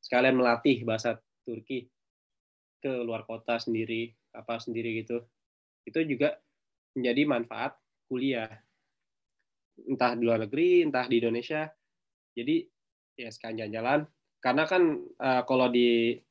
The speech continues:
misalkan kita bahas Quran, ya Quran sendiri, eh, ada ayatnya di situ,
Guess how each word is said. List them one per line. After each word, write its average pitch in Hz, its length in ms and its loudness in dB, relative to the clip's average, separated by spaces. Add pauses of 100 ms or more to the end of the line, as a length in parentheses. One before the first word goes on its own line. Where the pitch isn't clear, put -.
(1000)
misalkan 127 320 2
kita 143 240 4
bahas 120 480 2 (160)
Quran, 127 400 2 (560)
ya 113 320 -2 (400)
Quran 143 320 2
sendiri, 165 480 4 (920)
eh, 131 520 2 (1700)
ada 151 240 0 (960)
ayatnya - 680 0
di 139 140 2
situ, 160 200 0